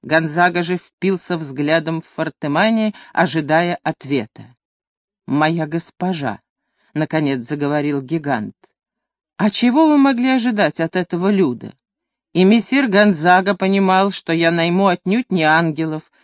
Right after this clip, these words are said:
ибо и ваши действия не совсем законны.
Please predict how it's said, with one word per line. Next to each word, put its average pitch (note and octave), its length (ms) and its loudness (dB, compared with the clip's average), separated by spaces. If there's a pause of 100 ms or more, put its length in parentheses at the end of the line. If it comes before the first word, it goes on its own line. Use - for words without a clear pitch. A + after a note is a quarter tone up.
(200)
ибо A3+ 640 4 (480)
и A3 140 4
ваши A#3 380 2
действия G3+ 500 2
не D#3+ 140 0
совсем E3 440 -2
законны. C#3 800 -2